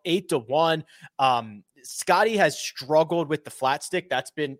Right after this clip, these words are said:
that's been very clear. But from tee to green, he's phenomenal. I, it, are we just playing the waiting game of, of whether he's gonna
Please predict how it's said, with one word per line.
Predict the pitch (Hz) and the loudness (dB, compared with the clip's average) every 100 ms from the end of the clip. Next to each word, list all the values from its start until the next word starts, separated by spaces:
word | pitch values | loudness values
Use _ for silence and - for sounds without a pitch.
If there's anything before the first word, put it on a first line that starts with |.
| - | -2
that's | 139 147 | -2 -2
been | 160 143 | -6 -2
very | 139 135 135 | -2 -2 -4
clear. | - 139 147 | -6 -4 -2
But | 139 131 | -2 -4
from | - 135 127 120 - _ _ | -2 0 0 -2 -8 _ _
tee | - 202 | -4 2
to | 185 | 2
green, | 151 165 160 | 2 0 0
he's | 165 - | -2 -2
phenomenal. | 139 120 131 170 196 196 | -2 0 -2 0 0 0
I, | 170 - | -8 -12
it, | 202 | -6
are | 190 160 | -2 0
we | 156 | -2
just | 139 196 208 | -2 -2 -2
playing | - 226 214 | 0 0 0
the | 160 | -4
waiting | 135 143 151 | -2 -4 -6
game | 139 143 131 | -4 -4 -2
of, | 127 113 - | -4 -4 -6
of | 123 | -6
whether | 113 123 113 | -4 -6 -6
he's | 127 117 | -10 -12
gonna | 123 | -14